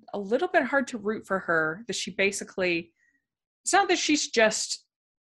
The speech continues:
traveling or whatever as far as her career. It's that she is li-, like, away from her family for, like,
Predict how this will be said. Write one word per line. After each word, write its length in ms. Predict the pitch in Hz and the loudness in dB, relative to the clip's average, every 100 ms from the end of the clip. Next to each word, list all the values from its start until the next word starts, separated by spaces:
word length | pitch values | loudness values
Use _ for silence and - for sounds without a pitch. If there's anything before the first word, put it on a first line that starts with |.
| _ - | _ -6
traveling 520 | 214 196 196 180 170 | 0 2 2 -2 -4
or 100 | 170 | -4
whatever 600 | 170 165 165 160 175 - _ | -2 -2 -2 -2 -4 -10 _
as 120 | - | -8
far 180 | - 175 | -2 -2
as 100 | 170 | -2
her 120 | 180 | -6
career. 600 | 170 - 170 208 147 190 _ _ _ | -10 -6 0 2 2 -2 _ _ _
It's 140 | 202 - | -10 -6
that 140 | 254 | -4
she 380 | - 302 349 330 | -2 2 0 2
is 200 | 226 220 | 0 0
li-, 120 | - - - | -4 -6 -4
like, 340 | 151 160 - _ _ _ _ | 0 0 -2 _ _ _ _
away 440 | 214 190 247 262 240 | -2 4 6 6 2
from 200 | 226 180 | -2 -6
her 120 | 185 | -4
family 500 | - 220 214 160 160 | -2 2 2 0 -4
for, 220 | - 175 | -4 -2
like, 300 | 165 165 - | 0 0 -4